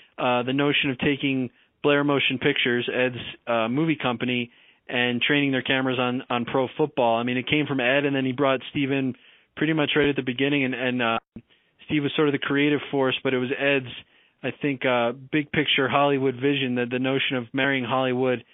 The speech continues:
and the game that he loves so much, uh, to create these films. Um, so you don't wanna, don't wanna forget him, because, I mean, really a, <laughs> a unique father and son team in, in,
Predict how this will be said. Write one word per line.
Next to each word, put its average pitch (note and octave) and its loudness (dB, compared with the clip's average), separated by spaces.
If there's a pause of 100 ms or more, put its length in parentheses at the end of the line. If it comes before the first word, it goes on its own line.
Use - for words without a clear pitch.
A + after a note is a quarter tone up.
(240)
and C3 -2
the C3 -2
game C3+ 0
that B2+ 0
he B2+ 2
loves B2 0
so B2+ -2
much, B2 0 (240)
uh, A#2 0
to A#2+ -8
create C#3+ 0
these A#2+ -4 (140)
films. A2+ -2 (580)
Um, A2 0
so D#3+ 2
you D3 2
don't C#3+ 0
wanna, C3 0 (160)
don't D#3 2
wanna C#3+ 0
forget C3+ 0
him, C#3 0
because, B2 0 (280)
I A2 -6
mean, C3 -6
really C3+ 0
a, - -4 (340)
<laughs> - -2
a - 4
unique E3+ 0
father E3+ 6
and D3+ 2
son D#3 0 (260)
team E3+ 2
in, C#3+ 0
in, C3 -2